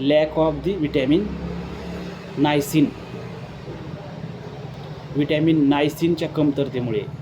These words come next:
पेलेग्रा हा आजार होतो. आणि व्हिटॅमिन नायसिन is also known as व्हिटॅमिन बी थ्री. बी थ्रीला व्हिटॅमिन नायसिन असं म्हणतात.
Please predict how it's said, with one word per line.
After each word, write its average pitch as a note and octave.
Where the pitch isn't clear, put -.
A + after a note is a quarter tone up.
पेलेग्रा D#3
हा B2+
आजार A#2
होतो. F#2+
आणि E3+
व्हिटॅमिन F3
नायसिन D3+
is C#3
also D3
known C#3+
as G#2
व्हिटॅमिन C3+
बी B2+
थ्री. A2
बी E3
थ्रीला D#3
व्हिटॅमिन C#3
नायसिन C#3+
असं A#2+
म्हणतात. G2+